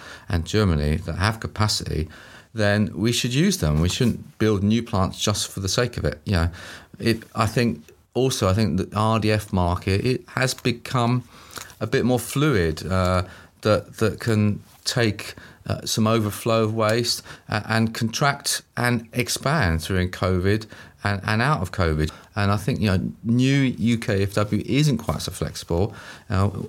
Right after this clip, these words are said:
and we're never gonna get to that point of parity. It can't be a perfect system where we have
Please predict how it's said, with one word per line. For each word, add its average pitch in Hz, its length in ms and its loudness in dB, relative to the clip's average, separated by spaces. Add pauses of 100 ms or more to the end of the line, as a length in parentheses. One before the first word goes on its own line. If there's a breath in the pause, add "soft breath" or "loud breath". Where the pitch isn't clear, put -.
(100)
and 113 140 0
we're 123 180 2
never 147 300 2
gonna 104 200 2
get 92 160 0
to - 120 -2
that - 100 -4
point 92 260 2
of 82 140 -2 (280)
parity. 90 720 0 (280 loud breath)
It - 120 -8
can't 123 240 -2
be 98 80 2
a 98 60 4
perfect - 680 -2
system - 360 0
where 95 140 2
we 92 100 0
have 92 260 2